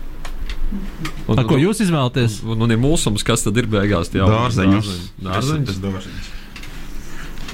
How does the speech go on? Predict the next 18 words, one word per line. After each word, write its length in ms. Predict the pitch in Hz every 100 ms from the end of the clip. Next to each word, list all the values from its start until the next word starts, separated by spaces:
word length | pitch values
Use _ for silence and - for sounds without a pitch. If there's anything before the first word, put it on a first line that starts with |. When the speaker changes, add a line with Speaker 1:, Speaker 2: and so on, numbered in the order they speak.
| - - - - - - - - - - - - - - - - - - - - - - - - - - - - - - -
Speaker 2:
Jā, 480 | 135 143 143 127 117
šinī 320 | - 196 180
brīdī 460 | 156 175 160 156 151
arī 240 | 160 147 135
Twitterī, 640 | 151 165 170 139 131 127
nu, 300 | 135 214 190 143
ir 200 | 160 175
augļiem 400 | 160 156 143 123
tomēr 320 | 117 135 117 113
vēl 140 | 120
joprojām 320 | 104 131 110
neliels 320 | 117 110 98
pārsvars, 560 | - 127 135 117 104 -
bet 260 | 104 104 131
mazāks 400 | 123 110 98 -
nekā 300 | 110 101 95
tas 160 | 101
bija. 320 | 107 107 87